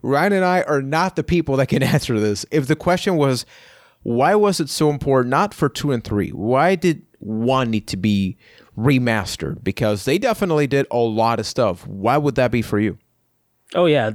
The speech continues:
Speaker 2: One is the game that they touched up the most in the Legendary Edition. And there's kind of two answers that I always fall back on when recommending it. It's A, because the hud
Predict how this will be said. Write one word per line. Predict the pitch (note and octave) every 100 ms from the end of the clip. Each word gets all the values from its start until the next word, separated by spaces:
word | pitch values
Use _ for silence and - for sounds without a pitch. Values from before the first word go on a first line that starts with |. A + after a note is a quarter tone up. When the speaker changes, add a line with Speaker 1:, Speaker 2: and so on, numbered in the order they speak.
| F#2 -
Speaker 2:
One | - C#3 B2 D#3 E3+
is | C#3 A#2 A2+
the | - A#2+
game | A#2 C3 B2+ B2
that | A#2 -
they | A#2+
touched | - - B2 -
up | B2+ A#2+
the | A#2+
most | A2+ A2 A2+ A2+ - -
in | C3+
the | A#2+
Legendary | A2+ A2+ A2+ A2+ G#2+ G#2
Edition. | G2+ G#2 F#2+ - G2
And | G#2 A2 G#2+ - - - - -
there's | D#3+ -
kind | B3 A3+
of | -
two | - E3+
answers | C#3 B2 - C3 A#2
that | C3 A#2+
I | A#2+
always | A2+ A#2+ A#2+ A2+
fall | - B2+ A#2+
back | G#2 G#2 G#2+ -
on | A2 A2 G#2+ G#2 G#2 - - -
when | - A#2+ B2 A#2
recommending | A2+ A#2 A#2+ A2+ A#2 B2 A#2
it. | A2 G#2+
It's | A#2 A2+ - -
A, | C#3+ D3+ G3
because | D#3 C3+ - B2+ A2+ G#2+ G#2+ A2 - - - - - -
the | B2+ B2+ B2+ A#2
hud | G#2 - C#3 D#3 D#3